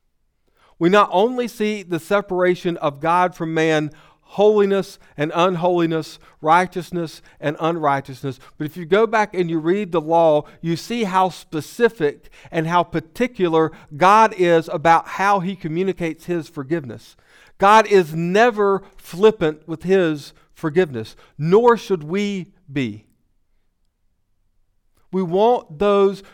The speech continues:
who sin against us to have a chance to work through and own confessing and repenting of their sin. We don't want to constantly give them an easy out where they never have to deal with the truth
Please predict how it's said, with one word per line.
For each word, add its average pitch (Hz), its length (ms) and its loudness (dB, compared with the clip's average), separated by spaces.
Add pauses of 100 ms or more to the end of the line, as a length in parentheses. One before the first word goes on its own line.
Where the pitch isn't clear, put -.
who 165 140 -2
sin 208 380 -2
against 180 560 -4
us 160 380 -2 (160)
to 160 100 -2
have 190 400 0
a 185 160 -2
chance 160 540 -8 (180)
to 170 140 -2
work 190 480 2
through 160 500 0 (220)
and 165 260 0 (160)
own 156 640 0 (300)
confessing 160 840 -2 (120)
and 160 160 -6
repenting 151 600 -6 (100)
of 147 160 -4
their 147 180 0
sin. 143 360 -4 (200)
We 175 140 0
don't 214 240 4
want 208 200 0
to 170 100 -2
constantly 202 600 -2
give 170 360 -2
them 160 200 0
an 151 200 -2
easy 202 420 -6
out 165 400 0 (160)
where 170 160 2
they 202 300 4
never 208 260 2
have 180 320 -4
to 156 80 -10
deal 170 240 2
with 196 200 -4
the 180 60 -2
truth 160 440 -4